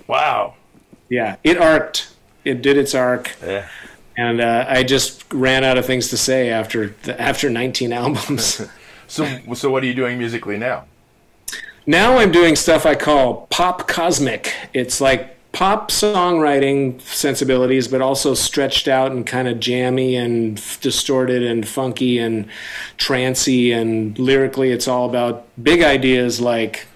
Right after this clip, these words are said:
Speaker 2: being alive, uh, eventually dying,
Speaker 1: Mm-hmm.
Speaker 2: uh, being made of molecules just like everything else, kinda spiritual. I'm goofing around with, like, spiritual, um, ideas and making 'em fun to listen to.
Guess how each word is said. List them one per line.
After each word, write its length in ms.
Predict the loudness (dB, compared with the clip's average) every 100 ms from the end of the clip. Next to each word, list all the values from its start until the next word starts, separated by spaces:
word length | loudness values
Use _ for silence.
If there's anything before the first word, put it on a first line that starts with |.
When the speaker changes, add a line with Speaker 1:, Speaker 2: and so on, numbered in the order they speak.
| -4
Speaker 2:
being 260 | -2 0
alive, 760 | 2 4 4 2 0 -2 -6 -16 _
uh, 160 | -6 -4
eventually 560 | -4 -4 -2 0 2 2
dying, 600 | 2 2 2 0 -2 -6
Speaker 1:
Mm-hmm. 360 | -10 -16 -6
Speaker 2:
uh, 200 | -2 -2
being 260 | 0 2 2
made 180 | 2 2
of 60 |
molecules 680 | 2 2 2 2 0 0 -2
just 180 | -2 -2
like 160 | -2 0
everything 320 | 0 0 0
else, 300 | 0 0 -2
kinda 220 | -2 -2
spiritual. 1080 | -2 0 2 2 0 0 2 2 2 0 -4 -16 -20 -10 -4
I'm 180 | -4
goofing 240 | 2 2 2
around 300 | 2 2 2
with, 120 | 0
like, 180 | 0 -2
spiritual, 880 | -4 -2 0 0 0 0 0 0 0
um, 500 | 0 0 -2 -4 -6 -8
ideas 480 | -6 -2 0 0 0
and 100 | -2
making 220 | -2 -4 -4
'em 260 | -4 -6 -10
fun 600 | -14 -6 -4 -2 -2 -4 -6 -16 _ -14
to 100 | -6
listen 280 | -4 -2 -4
to. 280 | -4 -2 -2